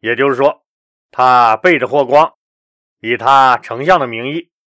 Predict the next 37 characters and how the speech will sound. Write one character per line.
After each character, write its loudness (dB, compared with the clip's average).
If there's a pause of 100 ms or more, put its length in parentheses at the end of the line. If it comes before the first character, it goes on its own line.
(300)
秘 -6
密 -4
召 4
集 -4
了 0
汉 0
朝 4
所 -2
有 0
部 -4
长 -4
级 -2
以 -12
上 0
官 -2
员， -2 (560)
外 4
加 4
博 -4
士 -6
官 0
的 2
扩 -6
大 -2
会 -6
议， -10 (680)
喊 0
这 2
么 0
大 4
一 -6
帮 0
子 -2
人 -2
来 2
开 0
会。 -2